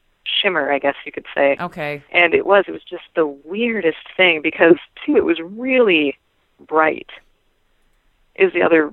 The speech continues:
Speaker 1: weird thing about it. 'Cause, you know, you don't necessarily think of, um, I don't know, like, bioluminescence as being especially bright. You think of it kind of as a glow, but this thing was,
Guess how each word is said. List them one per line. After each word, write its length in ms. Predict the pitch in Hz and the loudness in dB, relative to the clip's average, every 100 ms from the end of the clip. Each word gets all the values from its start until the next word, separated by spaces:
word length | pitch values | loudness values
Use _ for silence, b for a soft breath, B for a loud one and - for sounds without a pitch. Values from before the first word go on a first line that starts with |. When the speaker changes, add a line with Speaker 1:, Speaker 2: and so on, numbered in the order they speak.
| - | -8
Speaker 1:
weird 300 | 165 165 160 | -4 -2 -2
thing 140 | 165 | -4
about 280 | 151 147 156 | 0 0 2
it. 60 | - | 0
'Cause, 100 | 185 | 0
you 80 | 208 | 2
know, 80 | 185 | 2
you 160 | 180 | 2
don't 300 | 190 202 190 | 4 2 2
necessarily 640 | 165 185 - - 156 147 - | 0 -2 -4 2 2 2 -4
think 260 | - 160 151 | -6 -6 0
of, 260 | 147 165 - _ _ _ _ _ _ | 0 0 -6 _ _ _ _ _ _
um, 420 | - 156 135 - - _ _ _ _ _ _ _ _ _ - | 2 2 2 -6 -20 _ _ _ _ _ _ _ _ _ 0
I 60 | 175 | 2
don't 80 | |
know, 80 | 156 | 2
like, 180 | 151 - | 0 0
bioluminescence 800 | 160 160 156 151 147 156 151 - | 0 2 0 -2 -2 -2 -6 -20
as 60 | 143 | -16
being 160 | 151 143 - | -14 -14 -12
especially 380 | 160 147 151 139 - | -10 -8 -8 -12 -6
bright. 220 | 156 160 | -4 -4
You 80 | 160 | -6
think 180 | 156 - | -10 -10
of 60 | |
it 80 | 139 | -12
kind 200 | - 143 | -10 -12
of 80 | 147 | -10
as 80 | 143 | -10
a 60 | |
glow, 340 | - 147 156 143 | -4 2 2 2
but 140 | 147 | 0
this 140 | 175 - - | -2 -4 -4
thing 160 | 156 | 0
was, 100 | 139 | 2